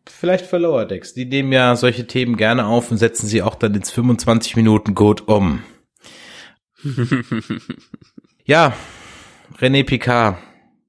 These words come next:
Speaker 1: Was, was, was,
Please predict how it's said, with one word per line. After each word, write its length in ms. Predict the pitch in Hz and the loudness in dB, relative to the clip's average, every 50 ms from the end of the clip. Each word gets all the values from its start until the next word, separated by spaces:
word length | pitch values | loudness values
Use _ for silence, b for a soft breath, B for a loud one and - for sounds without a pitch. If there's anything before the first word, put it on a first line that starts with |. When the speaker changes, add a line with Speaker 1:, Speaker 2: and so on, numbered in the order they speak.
| _ _ _ _ B B B B B B B B B B B B B B B B B B B B B B B B B B B B B | _ _ _ _ B B B B B B B B B B B B B B B B B B B B B B B B B B B B B
Speaker 1:
Was, 340 | 120 117 - - - - - | -4 -4 -4 -6 -10 -6 -6
was, 320 | 117 - - - - - | -6 -6 -6 -10 -8 -6
was, 680 | 120 113 - - - - - - 117 107 - - - - | -6 -6 -6 -8 -10 -10 -10 -10 -10 -10 -12 -14 -18 -20